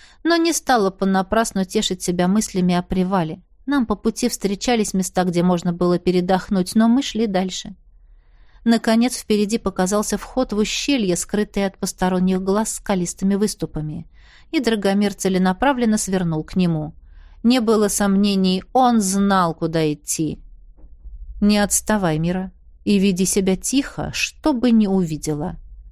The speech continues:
велел Кощей, остановившись перед темным провалом. Из ущелья несло плесенью, сыростью и тошнотворным запахом разложения. Каменистые стены, насколько хватало глаз, были покрыты слизью,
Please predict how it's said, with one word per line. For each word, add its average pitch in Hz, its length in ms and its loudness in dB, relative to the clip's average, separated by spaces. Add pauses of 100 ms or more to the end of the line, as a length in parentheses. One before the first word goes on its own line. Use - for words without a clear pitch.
(680)
велел 180 400 2
Кощей, 240 580 -2
остановившись 180 840 0
перед 196 280 -2
темным 160 400 -2
провалом. 165 600 -4 (1200)
Из 247 180 2
ущелья 220 640 2
несло 208 480 2
плесенью, 180 800 0
сыростью 220 800 0
и 220 140 0
тошнотворным 196 960 -2
запахом 175 560 -4
разложения. 165 880 -4 (560)
Каменистые 220 720 2
стены, 220 440 -2
насколько 175 460 -4
хватало 185 460 0
глаз, 208 340 0
были 208 260 0
покрыты 190 540 -2
слизью, 165 640 0